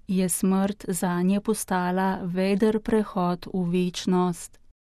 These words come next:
Njegovo najvišje dejanje ljubezni pa je bilo prostovoljna pomoč in skrb za obolele s tifusom.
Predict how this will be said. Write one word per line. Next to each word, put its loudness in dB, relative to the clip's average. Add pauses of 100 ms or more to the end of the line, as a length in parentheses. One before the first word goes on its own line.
(160)
Njegovo 4
najvišje 2
dejanje 4
ljubezni 4
pa 0
je 4
bilo 6
prostovoljna 2
pomoč 0
in 2
skrb 0
za 0
obolele 2
s -10
tifusom. -2